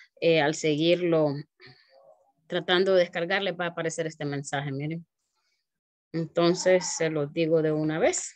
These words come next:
¿verdad? Para que ustedes no vayan a estar ahí, eh, diciendo que no lo sabían, eh, porque yo ya lo sé y, y no sé por qué no han solucionado ese problema. Pero como les digo, yo ya lo logré descargar,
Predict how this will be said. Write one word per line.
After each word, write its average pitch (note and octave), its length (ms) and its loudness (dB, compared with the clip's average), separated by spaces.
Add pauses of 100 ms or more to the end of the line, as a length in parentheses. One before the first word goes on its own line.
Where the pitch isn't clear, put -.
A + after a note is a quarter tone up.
¿verdad? D3+ 300 -8
Para D3 220 -8
que D#3 80 -14
ustedes D3+ 260 -6
no D3+ 100 -2
vayan D3 200 -2
a - 20 -4
estar C#3+ 300 -4
ahí, C#3 500 -2
eh, C3 260 -4
diciendo C3+ 440 -6
que C3+ 80 -8
no C#3 160 -4
lo C#3 80 0
sabían, A3 480 2 (640)
eh, D3 160 0
porque D3+ 400 -2
yo E3+ 140 6
ya E3 180 6
lo E3 160 4
sé F#3+ 320 4
y, D3+ 340 0
y D3 60 -4
no D3+ 160 -4
sé D3 160 -10
por C#3+ 220 -12
qué C#3+ 100 -8
no C#3+ 240 -4
han C#3+ 140 -8
solucionado C3 800 -6
ese B2+ 340 -6 (160)
problema. F#3+ 480 0 (360)
Pero A3+ 200 2
como G3 200 4
les F3+ 120 6
digo, G3+ 240 4
yo D#3+ 180 2
ya D#3 200 0
lo D3+ 140 -2
logré D3 340 -4
descargar, D#3 720 -4